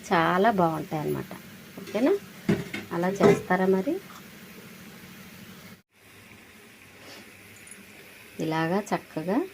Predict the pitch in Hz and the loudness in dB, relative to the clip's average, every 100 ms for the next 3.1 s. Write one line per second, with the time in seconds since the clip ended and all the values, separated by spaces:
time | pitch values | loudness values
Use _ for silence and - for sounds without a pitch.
0 | - - - - 160 165 208 214 - 170 | -14 -20 -18 -8 -2 0 0 -4 -4 2
1 | 170 175 175 170 170 170 165 180 202 170 | 2 2 2 2 2 2 2 0 0 -2
2 | - 170 165 170 170 165 220 - 160 - | 0 -2 0 0 0 -2 -4 -4 -6 -6
3 | 233 | -6